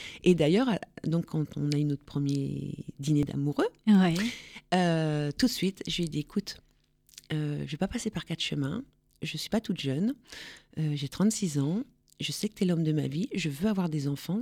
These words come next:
Speaker 1: Donc, si tu ne veux pas avoir des enfants, il faut qu'on arrête là. »
Speaker 2: Ah, on peut pas être plus,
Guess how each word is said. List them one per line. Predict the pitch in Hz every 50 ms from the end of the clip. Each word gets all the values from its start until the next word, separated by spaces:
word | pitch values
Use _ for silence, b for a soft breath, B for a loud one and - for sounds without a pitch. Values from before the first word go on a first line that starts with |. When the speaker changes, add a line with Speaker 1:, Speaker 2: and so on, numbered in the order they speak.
| 269
Speaker 1:
Donc, | 196 156 156 - -
si | - - 214
tu | - -
ne | 226 196
veux | 190 190
pas | - 185
avoir | 175 165 170 160
des | 151 156 151 156
enfants, | 151 151 - - 190 208 226 - b b b b
il | - 180
faut | - 208
qu'on | - - 196 185
arrête | 165 156 156 - -
là. » | - - - _ _ _ _
Speaker 2:
Ah, | - 240 233 233 -
on | 262 208 190
peut | 240 233
pas | - - 247 240 262 269
être | 254 - 233
plus, | 190 208 196 285 269 269 277